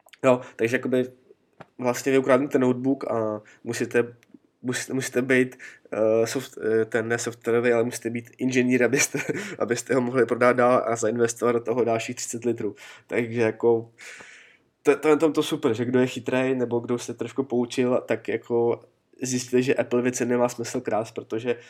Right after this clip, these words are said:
i když je ukraden, tak je dál stejně neprodá, protože budou absolutně nefunkční, jo. A s tím souvisí taky jakoby i cena. To znamená, že vy sice třeba koupíte ten MacBook,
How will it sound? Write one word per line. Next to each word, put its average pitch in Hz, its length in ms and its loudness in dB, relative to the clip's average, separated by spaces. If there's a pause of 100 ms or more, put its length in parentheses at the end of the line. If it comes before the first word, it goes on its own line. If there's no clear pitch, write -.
i - 80 -8
když 120 220 -2
je 98 80 2
ukraden, 113 400 0
tak 113 160 -4
je 120 60 -4
dál 113 160 0
stejně 120 360 -4 (720)
neprodá, 127 580 2
protože 117 380 -4
budou 117 160 2
absolutně 120 420 0
nefunkční, 123 640 -4 (280)
jo. 98 280 -4 (600)
A 95 400 -4
s - 80 -12
tím 127 140 -6
souvisí 127 340 -4
taky 120 240 -2
jakoby 123 300 -2
i 127 120 -4
cena. 131 440 -2 (260)
To - 100 -6
znamená, 110 360 -4
že 117 120 -6
vy 113 100 -2
sice 120 600 -6 (380)
třeba 123 260 -4
koupíte 127 360 -2
ten 127 200 0
MacBook, 117 480 0